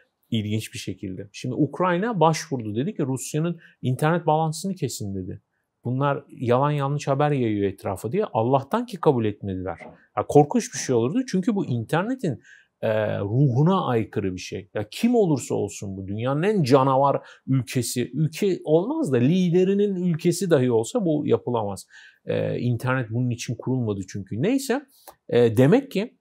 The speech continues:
bu işin bazı merkezleri de var. İşte Rusya Runet adı altında alternatif bir sistem geliştirdi ve bütün dünyadan kopsa dahi Rusya kendi içinde çalışmaya devam edebilmesini sağladı. Şimdi bu işin bir tarafı.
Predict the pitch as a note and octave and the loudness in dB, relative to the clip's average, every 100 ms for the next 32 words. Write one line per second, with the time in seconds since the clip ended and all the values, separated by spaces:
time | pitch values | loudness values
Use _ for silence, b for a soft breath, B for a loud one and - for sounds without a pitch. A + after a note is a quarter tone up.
0 | _ C3 B2+ G3 E3+ G#3 F#3+ F#3+ F#3 F#3 | _ -2 2 2 0 -2 0 0 0 0
1 | F3+ F3 E3 F3+ D#3+ E3+ F3 D#3+ A2 G#2 | 0 0 0 -2 0 0 0 2 0 -2
2 | C3 G#3 A3 C4 - E3+ F#3+ C#4 A3 D#3 | -4 -4 -2 -4 0 0 2 0 -2 -2
3 | A#2+ A2+ G#2+ G2+ C3+ E3 B3 B B B | 0 0 0 -2 -4 -4 -4 B B B
4 | - D#3 D#3 G3 G3+ A3+ - G3 F#3 D3 | 0 2 2 -2 -2 -4 -6 -6 -6 -8
5 | D3 - D3 - G3+ A3 C#3+ A#2+ - C#3+ | -10 -8 -6 -4 -4 -2 -4 -6 -4 -4
6 | A3 F3 B2+ C3 - B3 G3+ C3 B2 D3 | -2 -2 0 -2 -2 -2 0 0 2 2
7 | C#3+ C#3+ C3+ A#2+ A2+ B2+ A#2+ - A#2+ A#2 | 2 0 0 0 0 0 0 0 -2 -2
8 | - A3 E3+ A#2+ A2 D#3+ - b b - | 2 4 6 4 4 -2 -6 b b -4
9 | A#2+ D3 - - - D#3+ D3+ F#3+ G#3+ - | 0 0 2 0 0 0 0 0 -4 -4
10 | E3+ F3+ F3+ E3+ E3+ F3 D#3+ E3 D#3+ D#3 | -4 -4 -4 -4 -4 -4 -2 -2 -2 -2
11 | D3+ D3+ C#3+ C3+ C#3 - G#2 G2 F#2 - | -2 -2 -4 -4 -6 -6 -6 -6 -8 -12
12 | G3+ A#3 A3+ - B3+ B3+ D3 G#2+ G#2 | -10 -8 -8 -6 -4 0 0 0 -4